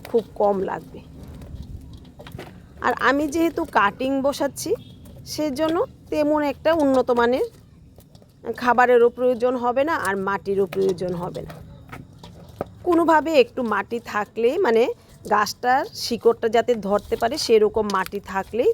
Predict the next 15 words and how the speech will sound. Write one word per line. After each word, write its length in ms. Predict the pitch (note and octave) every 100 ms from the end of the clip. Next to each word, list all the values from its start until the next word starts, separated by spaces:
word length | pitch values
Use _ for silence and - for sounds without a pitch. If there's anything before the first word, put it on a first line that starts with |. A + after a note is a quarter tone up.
| C4
যথেষ্ট। 440 | F#3+ - F#3 - - - - - - - - - - - - - - - - - - -
আর 80 | D4 D#4
বন্ধুরা, 300 | D#4+ E4 E4 D4
তোমরা 260 | C4+ C4+ D4
কিন্তু 240 | D4+ D#4+ -
চাইলে 300 | B3 G#3+ A3 C4 -
এর 100 | G3 -
চেয়ে 200 | F#3+ F#3+ F3
বেশি 240 | F#3+ - A3+
মাটিও 280 | A3 G#3+ B3+ A3+
দিতে 200 | C4+ C#4
পারো, 240 | C#4 C4+ B4 - _ - -
আবার 280 | A3+ A#3+ D4 A#3+
এর 80 | A3+
চেয়ে 180 | -